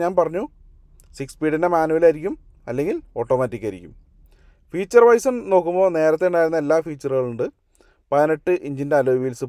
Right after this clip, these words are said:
പുതിയ സ്റ്റൈലിലുള്ള ഒരു അലോയ് വീൽ സെറ്റപ്പ് വരുന്നുണ്ട്. പിന്നെ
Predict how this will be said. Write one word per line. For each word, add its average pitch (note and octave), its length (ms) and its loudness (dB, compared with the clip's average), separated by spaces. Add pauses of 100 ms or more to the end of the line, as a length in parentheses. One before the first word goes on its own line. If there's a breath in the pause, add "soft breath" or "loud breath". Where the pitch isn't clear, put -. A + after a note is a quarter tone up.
പുതിയ C3+ 320 2 (100)
സ്റ്റൈലിലുള്ള C3+ 440 -2
ഒരു B2+ 120 2
അലോയ് A#2 220 -2
വീൽ A#2+ 160 -6
സെറ്റപ്പ് A#2+ 300 -4
വരുന്നുണ്ട്. A2+ 340 -6 (920)
പിന്നെ D#3+ 240 -2